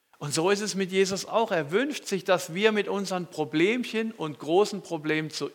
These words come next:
ihm kommen und es ihm vor die Füße legen. Und Jesus verspricht nicht, dass alles gelöst wird, aber er verspricht uns diesen Frieden,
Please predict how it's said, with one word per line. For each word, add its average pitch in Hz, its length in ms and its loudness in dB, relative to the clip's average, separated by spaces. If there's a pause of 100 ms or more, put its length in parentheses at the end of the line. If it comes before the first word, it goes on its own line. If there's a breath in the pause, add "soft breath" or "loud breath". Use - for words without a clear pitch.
ihm 240 280 -4
kommen 190 440 -2 (340 soft breath)
und 151 300 -4 (420 loud breath)
es 143 160 -6
ihm 180 180 -2
vor 165 220 2
die 165 80 0
Füße 196 380 -8
legen. 127 480 -4 (100)
Und 131 140 -8
Jesus 160 260 0
verspricht 175 480 -4
nicht, 185 220 -2
dass 151 160 0
alles 156 260 0
gelöst 170 460 0
wird, 156 140 -2
aber 139 200 2
er 165 140 2
verspricht 180 500 -2
uns 202 300 -6 (340 loud breath)
diesen 147 320 -4
Frieden, 175 640 -4